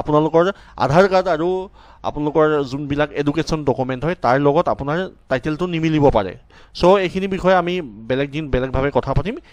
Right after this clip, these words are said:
এতিয়া আমি যিহেতু কামটো কৰি দেখাব লাগে, চ' ইয়াতে আধাৰ নাম্বাৰ ভৰাব, ফুল নেম ইন আধাৰ, আধাৰ মতে আপোনাৰ ইয়াত নামটো লিখিব আৰু ভেৰিফাই আধাৰত ক্লিক কৰিব। ভেৰিফাই আধাৰত ক্লিক কৰাৰ লগে লগে আপোনালোকৰ মোবাইলত এটা অ' টি পি আহিব,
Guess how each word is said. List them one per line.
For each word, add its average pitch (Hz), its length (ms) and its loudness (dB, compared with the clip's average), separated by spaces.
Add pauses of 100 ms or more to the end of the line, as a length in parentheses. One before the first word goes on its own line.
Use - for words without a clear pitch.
(140)
এতিয়া 156 220 -4
আমি 160 160 -4
যিহেতু 135 280 -8
কামটো 127 280 -8
কৰি 131 120 -4 (100)
দেখাব 117 200 -6 (100)
লাগে, 156 180 -8 (380)
চ' 185 160 0
ইয়াতে 185 220 2 (100)
আধাৰ 180 160 2
নাম্বাৰ 208 300 2
ভৰাব, 208 200 2 (400)
ফুল 175 180 0 (100)
নেম 190 120 -2 (160)
ইন 175 80 -8 (600)
আধাৰ, 139 240 0 (180)
আধাৰ 135 240 0
মতে 151 220 -2
আপোনাৰ 147 180 -4
ইয়াত 143 240 -4
নামটো 131 240 -6
লিখিব 156 260 -6 (180)
আৰু 139 120 -2 (480)
ভেৰিফাই 123 440 -4
আধাৰত 127 360 2
ক্লিক 139 260 -6
কৰিব। 98 200 -4 (460)
ভেৰিফাই 147 380 2
আধাৰত 147 300 2
ক্লিক 147 220 -4
কৰাৰ 151 200 2
লগে 147 160 0
লগে 156 200 -2
আপোনালোকৰ 123 320 -2 (100)
মোবাইলত 107 320 0
এটা 104 160 -6
অ' 98 200 0
টি 120 100 -10
পি 139 120 -4
আহিব, 139 140 -4